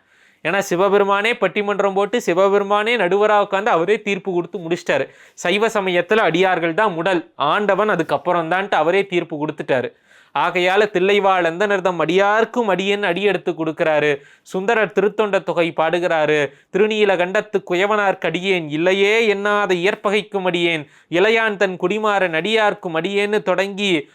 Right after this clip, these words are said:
"ஆரூரன் ஆரூரல் அம்மானுக்காலேன்னு" பாடி, பத்து பதிகங்கள் பாடி, அறுபது நாயன்மார்களையும் முறையிட்டு, அதோட ஒன்பது தொகையடியார்கள் பேரையும் சொல்லி, அறுபத்தொன்பது பேரை வச்சு ஒரு திருத்தொண்ட தொகை பாடுகிறாரா,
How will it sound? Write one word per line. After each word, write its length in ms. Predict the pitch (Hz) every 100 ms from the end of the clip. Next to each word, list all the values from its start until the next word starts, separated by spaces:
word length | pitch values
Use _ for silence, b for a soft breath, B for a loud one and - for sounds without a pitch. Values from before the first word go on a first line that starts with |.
| b
"ஆரூரன் 580 | 147 196 220 208 202 175
ஆரூரல் 580 | 180 214 208 190 180 160
அம்மானுக்காலேன்னு" 960 | 190 220 220 214 - 185 190 202 214
பாடி, 300 | 202 180 190
பத்து 260 | 185 156 175
பதிகங்கள் 520 | 175 202 214 202 185
பாடி, 280 | 180 185 208
அறுபது 400 | 165 185 196 180
நாயன்மார்களையும் 1120 | 170 202 214 202 202 185 190 208 208 180 165 b b b
முறையிட்டு, 440 | 180 196 196 220
அதோட 400 | 185 175 208 214
ஒன்பது 360 | 175 190 214 196
தொகையடியார்கள் 880 | 180 175 220 214 208 196 180 180
பேரையும் 420 | 175 180 190 196 190
சொல்லி, 180 | 190 196
அறுபத்தொன்பது 840 | 160 208 226 226 208 196 190 170
பேரை 220 | 190 214
வச்சு 500 | 196 180 214 185 - b b
ஒரு 180 | - 175 180
திருத்தொண்ட 480 | 202 233 226 208
தொகை 320 | 196 170 175 175
பாடுகிறாரா, 680 | 170 175 175 165 156 170